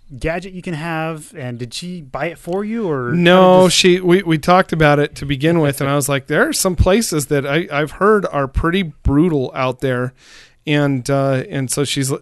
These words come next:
Speaker 2: she was a little concerned about it, and so what I ended up getting was, I, you know, I didn't wanna wear a life jacket out there or anything
Speaker 1: Right.
Speaker 2: the whole
Speaker 1: <laughs> You
Speaker 2: time.
Speaker 1: feel like a weirdo.
Speaker 2: Yeah, well, I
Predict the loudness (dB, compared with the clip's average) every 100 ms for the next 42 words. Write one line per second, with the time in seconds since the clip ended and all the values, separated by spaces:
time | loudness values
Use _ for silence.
0 | _ -12 -6 -4 -4 -4 -6 -8 -8 -6
1 | -2 0 0 0 -2 0 -2 -4 -2 0
2 | -2 -4 _ _ _ _ -20 -10 0 2
3 | 2 -2 -4 -4 -2 -2 -2 0 -2 -2
4 | -10 -2 0 2 0 -2 -6 -8 -8 -2
5 | -2 -2 -4 -8 -10 -10 -6 -4 -2 -2
6 | -4 -4 -8 -8 -6 -6 -8 -8 -8 -6
7 | -8 -8 -8 -8 -8 -8 -8 -8 -8 -6
8 | -6 -4 -4 -4 -6 -6 -6 -6 -8 -12
9 | -14 -12 -10 -8 -10 -6 2 4 4 4
10 | 4 4